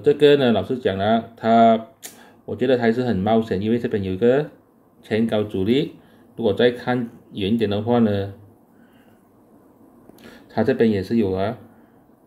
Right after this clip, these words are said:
好吧？呃，肯定是有，这边有一些人是肯定会有些卖压的，因为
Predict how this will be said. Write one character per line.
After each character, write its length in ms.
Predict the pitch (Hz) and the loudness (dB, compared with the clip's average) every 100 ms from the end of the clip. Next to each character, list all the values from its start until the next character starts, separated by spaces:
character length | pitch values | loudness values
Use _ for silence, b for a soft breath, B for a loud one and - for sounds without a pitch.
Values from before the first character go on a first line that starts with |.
| _ | _
好 80 | - | -12
吧？ 200 | 104 98 - B B B B B B B _ _ - | -10 -12 -16 B B B B B B B _ _ -4
呃， 340 | - 117 113 | 2 4 4
肯 240 | 113 117 113 | 0 0 0
定 180 | 156 160 | 0 0
是 160 | 165 | 2
有， 220 | 131 101 | 2 2
这 80 | 101 | 0
边 320 | 135 120 113 | 0 2 4
有 120 | 107 113 | 2 0
一 40 | |
些 180 | 120 113 | 0 0
人 280 | 101 104 113 | 2 -2 -2
是 420 | 123 120 120 117 | -2 0 0 -2
肯 220 | 98 92 | -4 -4
定 240 | 107 113 | 0 2
会 240 | 113 117 113 | 4 4 2
有 180 | 98 98 | -2 -6
些 140 | 101 | -2
卖 180 | 110 110 | 0 0
压 160 | 107 | 0
的， 220 | 92 90 - _ | -4 -8 -12 _
因 120 | 104 | -4
为 320 | 117 131 151 | 0 0 0